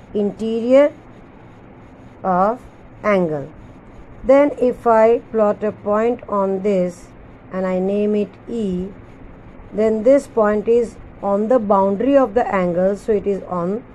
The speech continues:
angle. And if I plot a point here outside the angle, then it is considered to be exterior of the angle.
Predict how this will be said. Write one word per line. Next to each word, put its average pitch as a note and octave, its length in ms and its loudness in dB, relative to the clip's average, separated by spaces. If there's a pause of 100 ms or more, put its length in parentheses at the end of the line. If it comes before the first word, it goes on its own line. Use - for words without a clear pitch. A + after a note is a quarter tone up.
(300)
angle. D#3+ 440 -2 (720)
And G3 360 -2 (220)
if G#3+ 260 -4
I G#3 360 0 (720)
plot A#3 320 2
a B3+ 80 4
point F3 480 -2 (1300)
here G3 480 2 (1000)
outside G#3+ 500 0
the B3 100 6
angle, E3+ 560 -2 (640)
then F#3 140 0
it F#3 140 -4
is F3+ 140 -4
considered G3+ 540 -6
to F3+ 100 -4
be G3 240 -6 (160)
exterior G3+ 720 -4 (460)
of D3 280 -8
the G#3+ 200 2 (200)
angle. C#3+ 420 -10